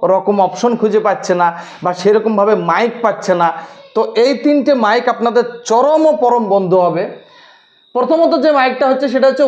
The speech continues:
ওয়্যারলেস লাভালিয়ার মাইক্রোফোন, Bluetooth সিস্টেম। দ্বিতীয় মাইক হচ্ছে টাইপ সি লাভালিয়ার মাইক্রোফোন। তৃতীয় যে মাইকটা হচ্ছে সেটা হচ্ছে বোয়া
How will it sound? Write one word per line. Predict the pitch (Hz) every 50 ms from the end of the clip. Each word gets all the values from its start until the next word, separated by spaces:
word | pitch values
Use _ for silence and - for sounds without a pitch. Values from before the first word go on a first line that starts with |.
| 220
ওয়্যারলেস | 202 220 226 233 240 247 262 269 285 285 277 285 - 214 202 196
লাভালিয়ার | 196 185 185 208 220 226 233 220
মাইক্রোফোন, | 196 190 180 175 156 185 180 180 160 208 240 233 190
Bluetooth | 160 202 233 247 240 226 190 180 - -
সিস্টেম। | 165 147 - - 143 123 104 95 - - _ _ _ _ _ _ _ _ _ _
দ্বিতীয় | - 135 170 254 220 330 320 320
মাইক | 302 285 285 277 277
হচ্ছে | 277 269 269 294 302 - - -
টাইপ | 254 202 214 247 240 247
সি | - - - 277
লাভালিয়ার | 269 247 214 202 214 208 208 208 190 180
মাইক্রোফোন। | 180 165 151 - 175 160 156 - - - 214 247 269 - - - - - - - - - - - -
তৃতীয় | - 262 254 - 330 311 294
যে | 285 302
মাইকটা | 277 262 247 247 240 - 269 240
হচ্ছে | 233 - - 254 240 -
সেটা | 247 233 240 240
হচ্ছে | 226 233 262 247 190 151 143 139
বোয়া | 151 190 214 240 254 277 294 302